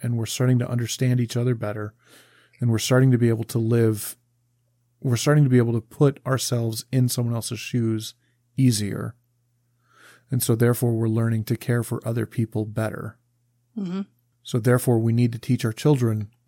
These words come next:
Speaker 1: to be even better than us at caring for other people.
Speaker 2: Yeah.
Speaker 1: Okay, I can, I can see that, that flow of logic now. That makes a lot more sense.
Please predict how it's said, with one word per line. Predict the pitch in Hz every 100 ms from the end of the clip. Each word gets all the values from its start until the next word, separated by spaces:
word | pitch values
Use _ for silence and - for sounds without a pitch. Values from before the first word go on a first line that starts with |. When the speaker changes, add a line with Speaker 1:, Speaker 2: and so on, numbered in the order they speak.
| -
Speaker 1:
to | -
be | 120 117
even | 113 107
better | 117 127 127
than | 110
us | 107 -
at | -
caring | 117 107 107
for | 117
other | 104 110
people. | 113 - 120 - _ _ _
Speaker 2:
Yeah. | 226 208 185 _ _ _ _ - - -
Speaker 1:
Okay, | 147 139 127 -
I | 147
can, | 156 -
I | 147
can | 147
see | 135 143
that, | 131 127 -
that | - 117 -
flow | - 113
of | 110
logic | 117 110 107
now. | 110 104 107 _
That | - 127
makes | 123 113
a |
lot | 117 123
more | 110
sense. | - 110 - -